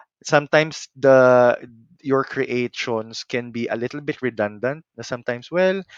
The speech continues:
parang yung last film mo lang to dati. I, I think we can think of a film like that in, in Filipino. We just talk about, iisa lang ba yung director ng ano?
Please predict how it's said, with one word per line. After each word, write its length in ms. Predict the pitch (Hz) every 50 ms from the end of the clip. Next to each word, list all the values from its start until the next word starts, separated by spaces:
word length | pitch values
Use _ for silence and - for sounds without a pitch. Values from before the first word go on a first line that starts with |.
| - _ _
parang 240 | - 170 170 175 170
yung 240 | 170 165 165 160 - _ _ _ _ -
last 240 | 139 139 143 - - -
film 160 | 147 139 135
mo 80 | 135 131
lang 160 | 127 123 120
to 80 | - 123
dati. 400 | 117 110 104 101 - 101 104 _ - - - - - -
I, 240 | 139 147 156 151 -
I 160 | - 151 151
think 160 | - 180 156
we 80 | 156 156
can 400 | 139 - 151 143 143 139 131 127 _ -
think 240 | 139 135 127 -
of 160 | 131 123 - - - - - -
a 160 | - - 117 -
film 320 | - - 120 113 110 110
like 240 | 113 110 107 - _ -
that 160 | 104 95 95 - _ _ -
in, 480 | 87 104 101 101 101 101 98 98 92 _ _ _ _ _ - -
in 80 | 113
Filipino. 480 | 107 - 110 104 101 - 104 98 101 - - _ _ _ -
We 80 | 117
just 240 | 117 117 120 - -
talk 160 | 123 107 -
about, 320 | 110 104 110 104 101 101 - _ _ _ _ _ _ _ _ - - - _ _ - _ _ _ _ _ _ - _ _ _ _ _ -
iisa 240 | 160 165 165 - 180
lang 80 | 180
ba 80 | 175 170
yung 160 | 165 160 143
director 320 | 135 127 120 117 - 127 117
ng 160 | 113 110 101 - - -
ano? 160 | - - -